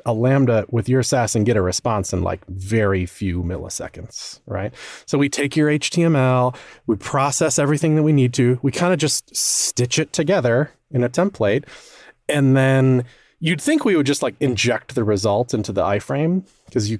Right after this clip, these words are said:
can do that. You know, iframe even has, like, a source doc attribute that you can say, "This is the guts of the iframe.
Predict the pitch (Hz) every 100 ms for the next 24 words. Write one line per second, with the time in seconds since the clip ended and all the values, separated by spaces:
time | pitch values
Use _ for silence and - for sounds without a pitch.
0 | - - 135 90 92 98 127 120 107 110
1 | 113 113 135 113 104 104 101 98 101 98
2 | - 95 - 113 117 - 101 98 123 120
3 | 135 - 92 95 92 110 98 - - 190
4 | 127 101 85 131 - 135 127 107 98 90
5 | 95 87 87